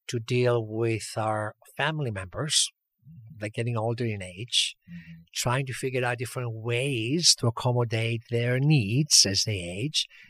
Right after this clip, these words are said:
Speaker 1: instead of going into a nursing facility uh, or a nursing home, if you will, that doesn't provide the same freedom and connection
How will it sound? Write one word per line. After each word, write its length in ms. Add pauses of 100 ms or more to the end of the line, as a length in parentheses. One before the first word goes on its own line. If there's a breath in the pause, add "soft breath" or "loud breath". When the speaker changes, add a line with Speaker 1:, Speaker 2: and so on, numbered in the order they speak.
(160 loud breath)
Speaker 1:
instead 300
of 120
going 360
into 460
a 160 (960)
nursing 520 (760)
facility 640 (600 soft breath)
uh, 480 (100)
or 100
a 80
nursing 440
home, 260
if 180
you 60
will, 340 (800 soft breath)
that 220
doesn't 360
provide 680
the 120
same 540
freedom 640 (760)
and 160
connection 760